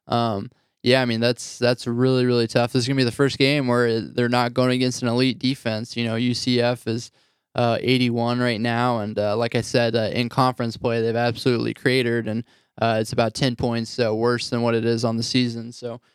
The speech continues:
um, yeah, this is gonna be a, you know, a refreshing change. And,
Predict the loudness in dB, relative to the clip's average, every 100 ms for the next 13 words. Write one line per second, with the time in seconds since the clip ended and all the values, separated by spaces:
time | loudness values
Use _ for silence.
0 | _ _ -6 -4 0 0 0 -2 -6 -2
1 | 0 2 0 -2 -4 -4 -2 -2 -2 -2
2 | -2 -6 -6 -2 0 0 -4 -8 -12 -14